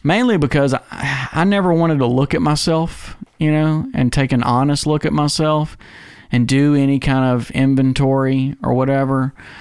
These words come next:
Um, which I know you do those things in step four and five and six and seven. I mean, the whole twelve steps is about an honest, uh,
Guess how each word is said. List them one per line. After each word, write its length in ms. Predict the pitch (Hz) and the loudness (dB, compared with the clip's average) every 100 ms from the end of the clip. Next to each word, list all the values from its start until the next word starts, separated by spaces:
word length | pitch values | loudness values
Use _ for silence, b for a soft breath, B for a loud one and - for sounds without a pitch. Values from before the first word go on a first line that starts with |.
| B B - | B B -4
Um, 600 | 123 120 120 113 110 135 | 0 2 2 0 -2 -2
which 180 | - 170 | -2 0
I 60 | 185 | 0
know 80 | |
you 220 | 185 160 147 | 0 0 2
do 200 | 147 143 | 2 2
those 280 | 135 120 | 2 0
things 420 | - 120 120 117 117 | -2 0 0 0 0
in 140 | 113 | -2
step 320 | - 113 - | -2 -2 -2
four 680 | - 113 113 113 113 113 113 107 - | -2 0 2 0 0 -2 -4 -8 -10
and 800 | 120 117 117 120 113 113 - - - | -4 0 2 2 0 -2 -6 -14 -4
five 420 | 107 117 120 123 | -2 0 0 0
and 100 | 120 | 0
six 280 | - 113 - | -2 -2 -2
and 100 | 120 | -2
seven. 340 | 120 120 123 | 0 0 0
I 60 | 120 | 0
mean, 240 | 117 117 | 0 0
the 100 | 117 | 0
whole 520 | 120 139 143 135 120 - - | 0 0 2 0 -2 -6 -10
twelve 240 | - 147 113 | -2 -2 0
steps 400 | 156 151 113 - | 0 0 0 -2
is 140 | 117 | -2
about 500 | 113 113 110 104 - B B B B B | -2 -2 -2 -2 -6 B B B B B
an 200 | 123 110 | 0 0
honest, 640 | 120 123 127 117 - - 113 - - | 0 0 0 -2 -4 -4 -6 -8 -10
uh, 280 | - - | -8 -8